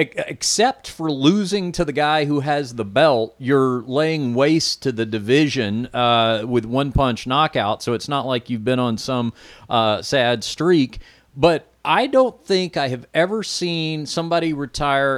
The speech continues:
in the prime of their career at the top of their division, and the only excuse they offer is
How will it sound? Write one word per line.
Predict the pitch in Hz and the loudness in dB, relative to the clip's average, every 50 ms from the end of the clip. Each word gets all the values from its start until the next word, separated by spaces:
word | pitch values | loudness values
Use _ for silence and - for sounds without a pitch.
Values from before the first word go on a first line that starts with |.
| - | -4
in | - 120 110 | -4 -6 -6
the | 110 | -6
prime | 98 - - 127 147 165 175 175 | -6 -6 -4 -2 -2 -2 -2 -2
of | 170 | -2
their | 160 160 151 | -2 -2 -2
career | 151 - - 147 143 143 139 139 135 135 - 127 | -4 -6 -6 -4 -2 -2 0 0 -2 -2 -2 -4
at | 117 - | -4 -4
the | - 113 | -6 -6
top | - - 139 143 147 - | -4 -2 0 0 0 -2
of | 147 135 | -2 -2
their | 143 143 139 135 | -2 -2 -2 -2
division, | 131 120 135 135 131 120 117 139 131 127 123 - - - _ _ - | -2 -2 -2 -2 -2 -2 -2 -4 -4 -4 -6 -10 -16 -20 _ _ -4
and | 135 131 131 131 | -2 -2 0 0
the | 131 135 | 0 0
only | 147 175 190 196 185 | 0 -2 -2 -2 -4
excuse | 165 - - - - 180 175 165 - | -6 -8 -10 -8 -6 -6 -6 -4 -4
they | - 151 139 | -2 0 2
offer | 131 135 135 - - 135 127 | 2 2 0 0 -2 0 0
is | 127 127 123 120 | 2 0 0 -2